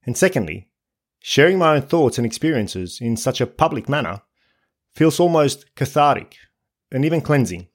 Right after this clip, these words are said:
So thank you to everyone who's taken the time to listen, and a special thanks to those who've reached out in one way or another. The fun thing I want to do before we get to my chat with Tony is to thank my two most recent Patreons.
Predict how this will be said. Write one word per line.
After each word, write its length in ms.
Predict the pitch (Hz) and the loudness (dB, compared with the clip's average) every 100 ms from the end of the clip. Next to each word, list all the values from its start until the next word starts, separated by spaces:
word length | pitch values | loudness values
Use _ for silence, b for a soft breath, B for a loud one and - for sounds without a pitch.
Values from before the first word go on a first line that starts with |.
| _ _ _ _ _ _ _ _ _ _ _ _ | _ _ _ _ _ _ _ _ _ _ _ _
So 160 | - | -4
thank 200 | 135 185 | 2 2
you 80 | 185 | 2
to 100 | 160 | 2
everyone 300 | 147 135 131 | 2 4 2
who's 260 | 110 127 - | 2 -2 0
taken 240 | 147 147 | 0 0
the 80 | 127 | -2
time 220 | 139 131 | 0 -2
to 100 | 127 | 0
listen, 440 | 160 165 85 95 _ _ _ _ _ _ - | -2 -2 -6 -14 _ _ _ _ _ _ -8
and 80 | 131 | -4
a 20 | |
special 360 | 135 180 170 170 | 0 2 2 0
thanks 260 | 143 139 | 0 -2
to 100 | 135 | -2
those 460 | 117 131 76 - - _ _ _ _ | 0 0 0 -10 -20 _ _ _ _
who've 240 | - 131 | -2 0
reached 260 | 143 139 - | 2 0 0
out 300 | 135 98 - - | 0 0 -4 -4
in 160 | 113 | 0
one 180 | 113 123 | 2 2
way 160 | 110 110 | 2 0
or 100 | 104 | 0
another. 280 | 117 - - _ _ _ _ _ _ _ _ _ _ _ _ _ _ | -4 -6 -10 _ _ _ _ _ _ _ _ _ _ _ _ _ _
The 60 | 120 | -2
fun 240 | 160 196 | 2 2
thing 140 | 165 135 | 2 0
I 40 | |
want 160 | 117 113 | 0 -2
to 40 | |
do 180 | 101 110 | -4 -4
before 280 | 101 104 123 | -4 -2 -2
we 80 | 110 | 0
get 160 | 117 | -2
to 60 | 113 | -2
my 100 | 107 | -6
chat 280 | - 123 104 | -2 -4 -4
with 120 | 104 | -6
Tony 440 | 143 147 95 98 _ _ _ _ _ _ - | -4 -4 -6 -10 _ _ _ _ _ _ -14
is 140 | 113 | -6
to 80 | 135 | -4
thank 340 | - 160 170 | 0 0 0
my 120 | 143 | -2
two 220 | 131 147 135 | 0 0 2
most 300 | 147 139 151 | 2 0 -2
recent 320 | 170 165 143 | -2 -4 -2
Patreons. 600 | 147 143 214 - - | -4 -4 -10 -12 -16